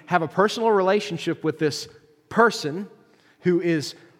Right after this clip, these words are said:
all-powerful and He also has our good in mind, we can sleep at night.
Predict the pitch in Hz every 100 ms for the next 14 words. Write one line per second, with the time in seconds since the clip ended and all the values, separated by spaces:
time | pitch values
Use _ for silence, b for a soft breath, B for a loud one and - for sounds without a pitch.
0 | - 147 220 233 165 151 143 139 180 135
1 | 135 143 156 185 165 143 151 120 110 117
2 | 151 170 147 135 131 110 107 110 _ b
3 | b b _ _ _ - 120 95 - 170
4 | 151 117 98 101 85 -